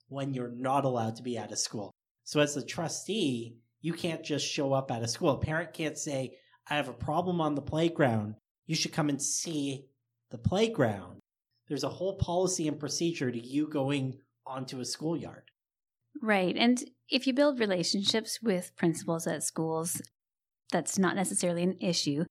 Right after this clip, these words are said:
Speaker 2: As trustees, we do have to respect boundaries that are set for us by the ministry.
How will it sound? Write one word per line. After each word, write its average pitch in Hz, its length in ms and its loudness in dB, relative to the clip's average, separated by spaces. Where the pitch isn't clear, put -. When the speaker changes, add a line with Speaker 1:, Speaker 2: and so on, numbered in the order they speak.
Speaker 2:
As 202 220 0
trustees, 202 500 2
we 190 80 2
do 175 240 -2
have 175 260 -4
to 180 100 0
respect 180 440 -2
boundaries - 600 0
that 165 140 -6
are 160 60 -4
set - 260 0
for 196 260 2
us 151 220 -2
by 165 200 -2
the 185 80 2
ministry. 156 560 2